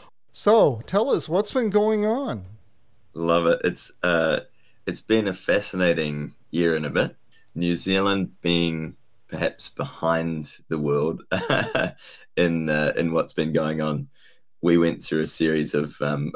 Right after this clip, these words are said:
Speaker 2: of different lockdowns and all sorts, um,
Speaker 1: Yeah, yeah.
Speaker 2: since then. So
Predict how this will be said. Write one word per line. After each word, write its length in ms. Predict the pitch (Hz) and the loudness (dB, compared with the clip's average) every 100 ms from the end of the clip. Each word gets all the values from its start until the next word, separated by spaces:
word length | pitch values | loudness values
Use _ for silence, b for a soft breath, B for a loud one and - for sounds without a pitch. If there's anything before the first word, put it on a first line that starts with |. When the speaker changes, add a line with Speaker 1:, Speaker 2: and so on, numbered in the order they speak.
| - | -8
Speaker 2:
of 160 | 73 | -4
different 320 | 82 - 73 | -4 -4 -4
lockdowns 560 | - - - 76 73 69 | -2 -4 -4 -2 -2 -4
and 100 | 62 | -2
all 120 | 82 | -2
sorts, 600 | 82 - 57 - - - - | -2 -6 -6 -10 -12 -12 -6
um, 260 | 143 131 139 | -4 -2 -2
Speaker 1:
Yeah, 200 | 156 - - | -2 -6 -12
yeah. 240 | 139 139 - | -10 -10 -10
Speaker 2:
since 180 | - - | -12 -6
then. 160 | - - - - - - - - - - - | -6 -6 -16 -20 -20 -20 -20 -20 -20 -20 -14
So 300 | - 107 87 | 0 4 4